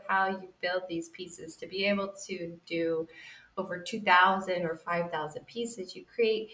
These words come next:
each individual layer independently, right? So the face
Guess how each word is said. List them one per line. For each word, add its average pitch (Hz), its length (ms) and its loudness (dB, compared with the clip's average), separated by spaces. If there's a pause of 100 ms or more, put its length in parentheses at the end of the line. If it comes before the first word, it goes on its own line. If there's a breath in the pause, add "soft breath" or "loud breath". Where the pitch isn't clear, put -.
(280 loud breath)
each 202 200 -6
individual 175 720 0
layer 160 500 2
independently, 160 840 -10 (100)
right? - 180 -10
So 165 440 -2 (340 loud breath)
the 196 80 -8
face 196 680 -2